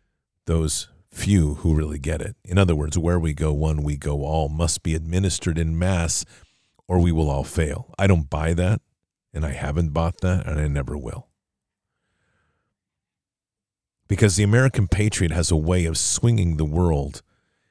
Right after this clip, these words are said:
even when a few stand boldly and lead the world from the front rather than leading the world from the main body or from behind.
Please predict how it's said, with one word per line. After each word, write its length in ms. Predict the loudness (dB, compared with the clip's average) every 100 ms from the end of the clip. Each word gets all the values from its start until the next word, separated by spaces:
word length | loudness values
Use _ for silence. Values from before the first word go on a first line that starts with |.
| _ _
even 340 | 0 2 4
when 140 | 2 0
a 60 |
few 340 | -2 0 0 2
stand 460 | 0 0 0 0
boldly 580 | 0 0 0 -2 -6 -10 -20 _ _ _ _ _ _ _ _ _ _ _ _ _ _ _ _ _ _ _
and 260 | 0 0 2
lead 280 | 2 2 2
the 100 | -2
world 400 | -2 -4 -4 -2
from 160 | 0
the 80 | 0
front 500 | -4 0 2 2 0
rather 220 | 0 0
than 260 | 0 0 2
leading 320 | 2 2 2
the 80 | 2
world 460 | 2 0 0 -4 -12 _
from 180 | -4 0
the 40 | 0
main 320 | 2 2 0
body 400 | 0 0 2 0
or 120 | -2
from 220 | -2 -4
behind. 640 | -4 -6 -6 -6 -6 -10